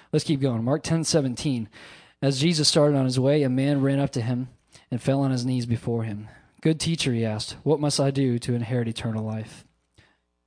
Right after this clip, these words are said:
"Why do you call me good? No one is good except God alone." That's how Jesus responds, which just in a, in a quick way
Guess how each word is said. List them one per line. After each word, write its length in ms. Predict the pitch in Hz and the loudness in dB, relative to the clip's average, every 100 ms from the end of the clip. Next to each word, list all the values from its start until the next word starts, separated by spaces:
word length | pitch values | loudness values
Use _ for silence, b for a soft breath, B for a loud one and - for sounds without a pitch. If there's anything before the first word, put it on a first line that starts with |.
| _ _ _ _ _ _ _ _ _ - | _ _ _ _ _ _ _ _ _ -2
"Why 140 | 131 147 | 2 4
do 80 | 165 | 2
you 80 | |
call 220 | - 160 147 | 2 2 2
me 80 | |
good? 360 | 127 131 120 113 - | 0 0 0 -2 -4
No 140 | 135 131 | -2 0
one 100 | 131 | 0
is 120 | 123 | -2
good 200 | 123 113 | -2 -2
except 260 | 110 117 | -2 -6
God 220 | 120 110 110 | -2 -2 0
alone." 420 | 107 107 104 113 | 0 -2 -4 -6
That's 120 | 135 | -4
how 140 | 131 120 | -2 0
Jesus 400 | 123 120 117 - | -2 -2 -2 -2
responds, 560 | 110 - 117 110 110 | -4 -4 -4 -4 -4
which 240 | 113 - - | -4 -4 -2
just 240 | 147 - | 0 0
in 80 | 139 | -2
a, 160 | 123 - B B - | -2 -6 B B -6
in 80 | 123 | -4
a 80 | |
quick 280 | - 175 151 | 0 0 0
way 380 | 139 143 120 | 2 2 0